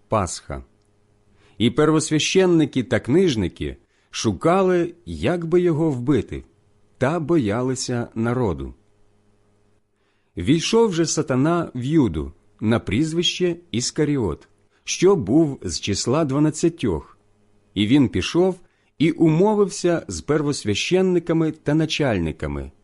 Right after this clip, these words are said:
як би його видати. І зраділи ті, і згодилися дати йому гроші. І він пристав на те, і шукав нагоди, щоб його видати без відома народу.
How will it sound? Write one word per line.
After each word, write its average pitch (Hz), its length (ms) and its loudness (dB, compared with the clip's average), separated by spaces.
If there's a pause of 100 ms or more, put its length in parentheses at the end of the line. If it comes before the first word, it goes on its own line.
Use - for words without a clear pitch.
(380)
як 156 380 0
би 170 200 -2
його 135 560 -2
видати. 85 640 -4 (1120)
І 123 120 4
зраділи 156 580 4
ті, 180 340 -2 (420)
і 190 120 2
згодилися 170 800 4
дати 156 440 -2
йому 127 560 0
гроші. 90 640 -6 (960)
І 107 160 0
він 180 240 0
пристав 165 580 -2
на 82 140 -4
те, 73 300 -10 (480)
і 165 120 2
шукав 156 440 2
нагоди, 113 600 2 (260)
щоб 151 320 2
його 151 280 4
видати 170 720 2
без 107 340 0
відома 151 440 -2
народу. 117 500 -2